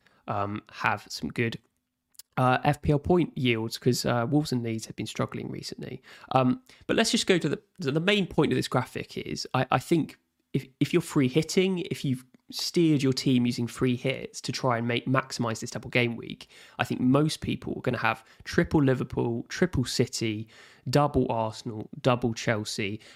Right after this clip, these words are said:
and one of maybe Everton, maybe a Villa, maybe a Leicester or whoever. Um, I think that's a really good combination. And obviously, if you, if that is the case, then you will struggle to field double game week players in game week thirty-seven.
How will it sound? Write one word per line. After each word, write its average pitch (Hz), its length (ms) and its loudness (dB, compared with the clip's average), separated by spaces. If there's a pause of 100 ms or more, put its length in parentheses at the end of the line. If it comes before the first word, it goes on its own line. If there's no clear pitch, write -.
(100)
and 117 260 0
one 120 260 4
of 107 360 -2
maybe 110 480 -4
Everton, 104 640 -6 (460)
maybe 107 320 2
a 107 40 -4
Villa, - 380 -2
maybe - 300 -4
a 50 80 -4
Leicester - 580 -8
or - 140 -6
whoever. - 520 -6 (380)
Um, 113 400 2 (600)
I 127 80 -2
think 147 240 4
that's - 260 2
a 127 40 6
really 120 520 2 (120)
good 127 280 2
combination. 120 840 -2
And 139 120 2
obviously, 135 460 0 (220)
if - 140 -4
you, 131 180 2
if - 140 -6
that 151 180 2
is 143 160 2
the 131 100 -4
case, 123 440 -8
then 117 180 -4
you 117 120 2
will 117 220 2
struggle 110 500 -2
to - 80 -14
field 113 280 -2
double 113 160 -2
game 113 180 -2
week - 160 -4
players 113 380 -6
in 113 180 -8
game 110 160 -6
week - 120 -8
thirty-seven. 160 640 0